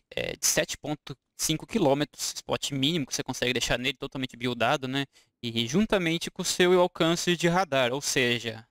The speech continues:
no momento que o Ragnar é spotado por um outro D D, e não, por exemplo, um Shimakaze, ele dá, ele já tem o radar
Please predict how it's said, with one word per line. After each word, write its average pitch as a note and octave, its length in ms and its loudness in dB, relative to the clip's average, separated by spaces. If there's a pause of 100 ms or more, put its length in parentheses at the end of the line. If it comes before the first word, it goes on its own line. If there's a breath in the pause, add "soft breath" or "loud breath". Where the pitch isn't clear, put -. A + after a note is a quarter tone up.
no C3+ 60 -8
momento B2+ 380 0
que F3+ 60 0
o D#3+ 40 2
Ragnar B2 480 -2
é A#2+ 60 2
spotado A#2 800 -4 (520)
por B2+ 120 -2
um A#2+ 40 -2
outro A2+ 200 -6
D G#2+ 120 2
D, D3+ 240 0 (160)
e A#2 80 -16
não, A2+ 240 -8 (140)
por B2 100 -6
exemplo, A#2+ 220 -4
um A2+ 40 -12
Shimakaze, B2 640 -2 (380 soft breath)
ele - 160 -4
dá, A#2 220 0
ele C#3 140 -2
já C#3 100 -4
tem C#3+ 140 -4
o - 20 -4
radar C3 580 2